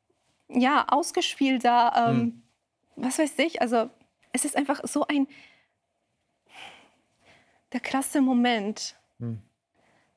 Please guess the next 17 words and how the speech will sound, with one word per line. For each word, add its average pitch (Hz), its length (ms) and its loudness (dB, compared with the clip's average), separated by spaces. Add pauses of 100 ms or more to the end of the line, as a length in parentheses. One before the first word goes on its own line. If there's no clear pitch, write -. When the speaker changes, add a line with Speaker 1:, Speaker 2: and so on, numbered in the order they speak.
Speaker 1:
den 233 100 0
eigentlich 269 440 0
Gott 247 180 2
vermeiden 233 560 0
wollte. 226 440 -4
Also 233 260 -2 (400)
Speaker 2:
Hm. 233 120 -2
Speaker 1:
wo 254 80 6
er 254 260 6
in 240 260 2
der 285 220 4
Sekunde 277 600 0
weiß, 277 360 2
welche 262 260 -4
Folgen 403 520 -2
das 240 280 -6
hat. - 380 -6